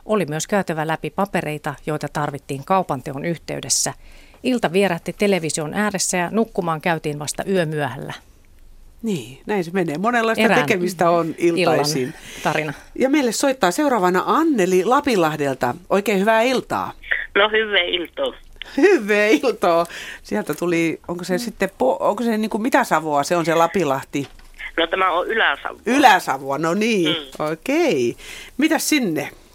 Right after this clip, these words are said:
Speaker 3: No, täällä ainakin lunta riittää.
Speaker 2: Mm.
Speaker 3: Ja lunta on tullut ihan mu-, kiitettävästi.
Speaker 2: Niin, että lumitöissä ainakin joutuu olemaan sitten.
Speaker 3: No kyllä,
Speaker 2: Mm.
Speaker 3: lajista, vaan onpahan tuo onneksi huushollissa linko, että
Speaker 2: Aha.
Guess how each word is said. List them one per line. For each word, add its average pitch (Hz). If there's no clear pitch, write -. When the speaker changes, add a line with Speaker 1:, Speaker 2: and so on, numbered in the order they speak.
Speaker 3:
No, 262
täällä 220
ainakin 214
lunta 214
riittää. 160
Speaker 2:
Mm. 214
Speaker 3:
Ja -
lunta 202
on 165
tullut 151
ihan -
mu-, -
kiitettävästi. 139
Speaker 2:
Niin, 202
että 185
lumitöissä 214
ainakin 143
joutuu 151
olemaan 117
sitten. -
Speaker 3:
No 202
kyllä, 190
Speaker 2:
Mm. 214
Speaker 3:
lajista, 190
vaan 180
onpahan 160
tuo 165
onneksi 170
huushollissa 160
linko, 156
että -
Speaker 2:
Aha. 185